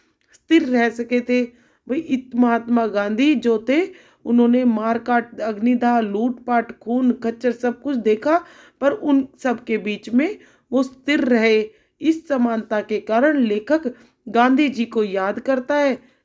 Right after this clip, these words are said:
जिस तरह शिरीष वायुमंडल से रस खींचकर इतना कोमल व कठोर हो सकता है, उसी तरह महात्मा गांधी भी कोमल कठोर व्यक्तित्व वाले थे। वह वृक्ष और मनुष्य दोनों ही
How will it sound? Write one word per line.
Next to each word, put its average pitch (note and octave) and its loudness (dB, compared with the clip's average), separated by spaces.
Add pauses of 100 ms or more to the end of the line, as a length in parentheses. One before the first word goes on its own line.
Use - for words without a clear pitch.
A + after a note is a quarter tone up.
जिस D#4 -4
तरह C4 0
शिरीष B3 0 (360)
वायुमंडल C4 2
से C4 -2
रस A#3 -4
खींचकर A#3 -4 (360)
इतना C#4+ 0
कोमल A3+ 0
व C#4+ -2
कठोर B3+ 0
हो A#3+ 2
सकता A#3+ -8
है, B3 -2 (340)
उसी A3 -4
तरह B3+ 0 (340)
महात्मा A3 0
गांधी F#3+ -4
भी C#4 0
कोमल A3+ 2
कठोर A3+ -4
व्यक्तित्व G3+ -8
वाले F3+ -6
थे। A#3+ 0 (560)
वह D#4 6
वृक्ष A#3+ -4
और B3 -2
मनुष्य A3+ -4 (460)
दोनों G#3+ 2
ही D#4 0